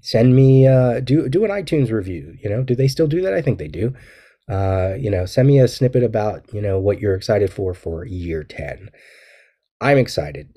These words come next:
I'm totally rejuvenated, you know? I'm like, "Wee, Excelsior and Imperious Rex and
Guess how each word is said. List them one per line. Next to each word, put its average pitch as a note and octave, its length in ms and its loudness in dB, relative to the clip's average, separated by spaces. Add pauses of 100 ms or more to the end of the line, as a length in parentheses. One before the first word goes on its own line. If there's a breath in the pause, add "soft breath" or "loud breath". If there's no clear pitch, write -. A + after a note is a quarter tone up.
I'm G#2+ 420 -2
totally A2 720 4 (100)
rejuvenated, F2+ 840 -4
you F2+ 120 -6
know? F2+ 340 -6 (240)
I'm G2+ 300 -6
like, F#2 300 -6 (280)
"Wee, G#3 560 -4
Excelsior C3 960 2
and F#2 260 -14 (340)
Imperious G#2+ 680 2
Rex - 500 -6
and D#2 180 -14